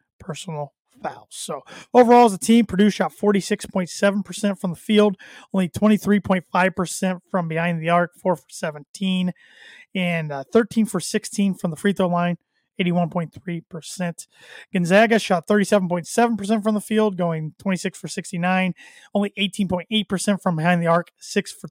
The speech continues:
thirty-two. If I'm not mistaken, all six of those were in the first half, and they only shot eight free throws, so five for eight from the free throw line for, uh, sixty-two and a half percent. So Purdue and Matt Painter, once again, got the best of Mark Few,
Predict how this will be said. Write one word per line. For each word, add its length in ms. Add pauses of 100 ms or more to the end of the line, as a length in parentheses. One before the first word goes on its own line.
(120)
thirty-two. 760 (320)
If 140
I'm 120
not 160
mistaken, 360
all 180
six 300
of 40
those 180
were 60
in 40
the 80
first 280
half, 300 (600)
and 120
they 220
only 220
shot 280
eight 200
free 240
throws, 420
so 140
five 260
for 100
eight 200 (180)
from 140
the 80
free 140
throw 140
line 220 (440)
for, 420
uh, 140
sixty-two 540
and 80
a 40
half 380
percent. 560
So 480 (640)
Purdue 220
and 80
Matt 180
Painter, 320
once 220
again, 200
got 160
the 80
best 360
of 120
Mark 300
Few, 400